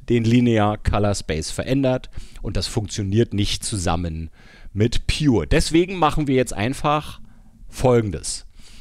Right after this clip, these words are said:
Wir gehen mal hier auf, äh, ich nehme jetzt einfach hier den, äh, von der, von der letzten, nicht der aktuellen,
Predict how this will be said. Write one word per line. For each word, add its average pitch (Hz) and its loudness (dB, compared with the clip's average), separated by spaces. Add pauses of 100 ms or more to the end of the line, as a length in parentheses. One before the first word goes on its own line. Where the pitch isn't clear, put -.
(400)
Wir 113 0
gehen 185 4
mal 170 6
hier 160 2
auf, 123 4
äh, 104 2 (200)
ich 117 -6
nehme 120 2
jetzt 123 0
einfach 117 -4
hier 120 -2
den, 101 -2
äh, 95 -2
von 98 -4
der, 92 0
von - -4
der 90 0
letzten, 98 0
nicht 151 2
der 113 2
aktuellen, 120 0